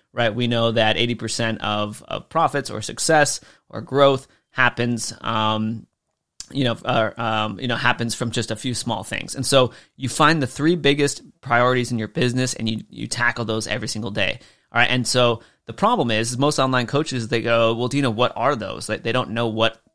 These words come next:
what three things they should be working on every single day that are going to, it's going to exponentially grow their business.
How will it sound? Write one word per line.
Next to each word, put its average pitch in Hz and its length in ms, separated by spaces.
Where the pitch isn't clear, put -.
what 117 200
three 123 200
things 113 340
they 107 120
should 107 180
be 104 100
working 110 340
on 98 140
every 110 240
single 98 260
day 104 300
that 101 140
are 104 100
going 104 240
to, 107 60
it's 76 200
going 113 160
to - 80
exponentially 110 560
grow 110 180
their 110 140
business. 101 460